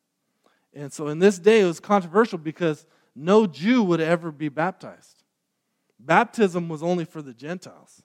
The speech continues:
Baptism was for Gentiles to come and become a, a, a Jews, 'cause the Jews didn't think they needed to be baptized. They saw themselves as clean already, right? And so John's saying, "Hey, it's not about your,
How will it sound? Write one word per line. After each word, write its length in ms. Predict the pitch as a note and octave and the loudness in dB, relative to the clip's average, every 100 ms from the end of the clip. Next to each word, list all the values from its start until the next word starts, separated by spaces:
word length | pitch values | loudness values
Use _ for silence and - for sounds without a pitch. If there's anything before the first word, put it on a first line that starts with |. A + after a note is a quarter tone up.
| _ _ _ _ _ _ | _ _ _ _ _ _
Baptism 600 | D#3+ G3+ - G3 E3 D#3 | 2 2 0 -2 -2 -6
was 240 | D3 - _ _ | -8 -8 _ _
for 140 | - D3 | -12 -12
Gentiles 600 | C3 E3+ F#3+ F#3+ C#3+ C#3+ | -4 -4 -2 -2 -2 -6
to 140 | - | -14
come 320 | - D#3+ D3 C#3 _ - | -12 -12 -12 -16 _ -20
and 120 | C#3 | -20
become 380 | C3 E3 D#3+ D3 | -18 -10 -8 -8
a, 100 | B2+ C3+ | -12 -12
a, 180 | C3+ A#2+ | -12 -8
a 140 | D3 | -10
Jews, 420 | B2+ C#3 A3+ E3 - | -8 -6 -4 -4 -10
'cause 220 | D#3+ C3+ | -16 -16
the 100 | D3 | -18
Jews 560 | B2 G3+ C4 G#3 F3+ _ - _ - | -6 -2 0 -2 -6 _ -16 _ 0
didn't 260 | F#3+ F3+ | 0 2
think 220 | G#3+ G#3 | 2 2
they 140 | G3 F3+ | 0 0
needed 300 | G3 C4 E3+ | 0 -2 -6
to 100 | C3+ | -8
be 260 | B2+ A#2 A2 _ _ _ _ | -10 -16 _ _ _ _ _
baptized. 560 | B2+ A2 A#2+ G#2+ G#2 _ _ _ | -16 -14 -18 -20 -20 _ _ _
They 180 | D#3 F#3 | -2 -2
saw 280 | F#3+ F3+ E3 | 0 2 2
themselves 600 | D#3 D3 E3 D#3+ C#3+ _ _ _ _ _ - | -2 -10 -6 -6 -6 _ _ _ _ _ -20
as 180 | C3 - | -18 -18
clean 400 | - A#3+ G3+ A#2 | -18 -12 -12 -14
already, 480 | G#2+ G#2+ G2 F2+ _ _ _ _ _ _ _ _ | -18 -20 -20 -20 _ _ _ _ _ _ _ _
right? 300 | G#2 B2 D3+ _ _ _ _ _ _ G#2 | -20 -20 -20 _ _ _ _ _ _ -20
And 120 | A2 | -20
so 120 | A#2+ | -20
John's 360 | A2 C3 E3+ E3+ | -16 -10 -10 -10
saying, 280 | D#3+ C#3 C#3+ | -12 -14 -14
"Hey, 260 | D#3+ A#2+ _ _ _ _ _ _ _ _ _ _ | -16 -16 _ _ _ _ _ _ _ _ _ _
it's 180 | C3 - | -18 -4
not 200 | E3 E3+ | 0 0
about 320 | D#3+ E3 D3 | 2 0 0
your, 260 | D3 B2+ | -6 -8